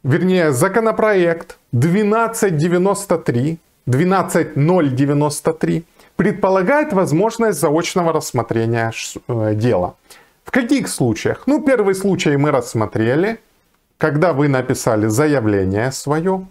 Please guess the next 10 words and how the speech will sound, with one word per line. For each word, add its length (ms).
понятно, 680
окей. 540
Но 100
там 220
теперь 360
есть 320
и 80
другой 480
случай. 600
Помните 720